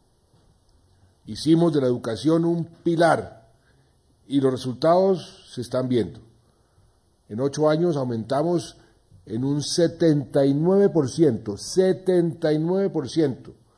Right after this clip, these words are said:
el presupuesto de la educación, al pasar de veinte punto ocho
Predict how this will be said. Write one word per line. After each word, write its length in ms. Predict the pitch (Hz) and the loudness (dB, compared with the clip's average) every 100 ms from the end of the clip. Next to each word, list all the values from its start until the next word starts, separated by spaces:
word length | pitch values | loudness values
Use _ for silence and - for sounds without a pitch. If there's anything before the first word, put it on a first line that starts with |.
| _ _ | _ _
el 220 | - 139 117 | -6 -6 -2
presupuesto 680 | 139 117 117 139 160 - | -6 -6 -6 -2 -2 -2
de 60 | 160 | -2
la 60 | 127 | -2
educación, 560 | 110 107 101 135 104 80 _ _ _ _ _ _ _ _ - | -4 -6 -6 -6 -6 -10 _ _ _ _ _ _ _ _ -10
al 180 | 135 | -8
pasar 400 | 131 113 139 151 | -6 -6 -2 -2
de 420 | 156 160 151 110 - _ _ | 0 0 0 -2 -8 _ _
veinte 540 | - 110 156 165 - 160 | -12 2 2 2 -2 -4
punto 640 | 135 151 135 151 143 - - | -4 -6 -4 -2 -2 -4 -4
ocho 540 | 139 151 - 156 123 | -4 -4 -4 -6 -6